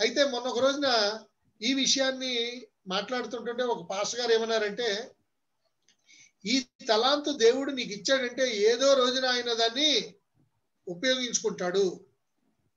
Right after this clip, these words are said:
నువ్వు నీ గొప్ప కోసం ఆలోచిస్తున్నావేమో, అందుకే అది ఇంకా మరుగున పడి ఉంది. దేవుని ఘనత కోసం నువ్వు రాయి పాట,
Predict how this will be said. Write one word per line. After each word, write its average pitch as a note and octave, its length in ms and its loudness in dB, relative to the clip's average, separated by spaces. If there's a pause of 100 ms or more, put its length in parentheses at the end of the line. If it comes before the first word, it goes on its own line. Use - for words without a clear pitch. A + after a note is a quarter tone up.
(420)
నువ్వు C4 260 0
నీ C#4+ 400 2
గొప్ప C4 220 4
కోసం D#4 300 6
ఆలోచిస్తున్నావేమో, C#4 760 2
అందుకే A#3+ 360 0
అది C#4+ 300 8
ఇంకా D4 380 0
మరుగున B3 320 0
పడి C4 240 2
ఉంది. G3+ 480 -2 (640)
దేవుని C#4 380 6
ఘనత C#4+ 240 2
కోసం D4 260 6
నువ్వు D4 240 2
రాయి B3+ 180 6
పాట, A3+ 500 2